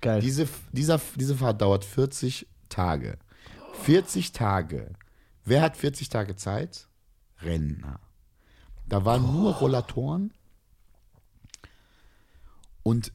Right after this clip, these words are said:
Speaker 2: das Publikum war wirklich einfach so, also es ist ein bisschen älteres Publikum überall, aber manchmal hast du auch Partyvolk dabei, Eltern, die jünger sind, so bla bla bla.
Speaker 1: Ja.
Speaker 2: Und dann ist es gemischt und dann hast du gute Shows.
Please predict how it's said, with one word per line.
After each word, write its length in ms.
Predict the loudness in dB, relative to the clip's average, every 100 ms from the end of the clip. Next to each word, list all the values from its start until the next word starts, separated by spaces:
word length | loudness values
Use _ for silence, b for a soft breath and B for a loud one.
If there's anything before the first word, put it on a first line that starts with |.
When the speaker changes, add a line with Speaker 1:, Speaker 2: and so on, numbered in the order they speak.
| -2
Speaker 2:
das 160 | -2
Publikum 520 | 0 0 0 0 0 2
war 200 | 2 2
wirklich 460 | 2 2 0 -4 -6
einfach 360 | 2 2 2 -2
so, 400 | 0 2 2 -2 2
also 200 | 2 2 -2
es 100 | -4
ist 160 | -4 0
ein 60 |
bisschen 220 | 2 2 2
älteres 360 | 2 0 -4
Publikum 420 | -2 0 2 0
überall, 360 | 2 2 4 4
aber 200 | 4 4
manchmal 320 | 2 2 2
hast 120 | 2
du 60 | 2
auch 160 | 0 2
Partyvolk 600 | 2 4 2 2 0 2
dabei, 440 | 0 2 2 0 B B B 0
Eltern, 640 | 6 6 6 2 2 2
die 100 | 0 2
jünger 300 | 2 2 2
sind, 260 | 0 -2
so 120 | -2
bla 160 | 0 2
bla 100 | 4
bla. 180 | 4 4
Speaker 1:
Ja. 40 | 0 B B
Speaker 2:
Und 80 | 0
dann 140 | 2
ist 100 | 0
es 140 | -4
gemischt 360 | 2 4 4 2
und 100 | 0
dann 80 | 2
hast 200 | 0 -2
du 60 |
gute 180 | -4 -4
Shows. 360 | -4 -4 -6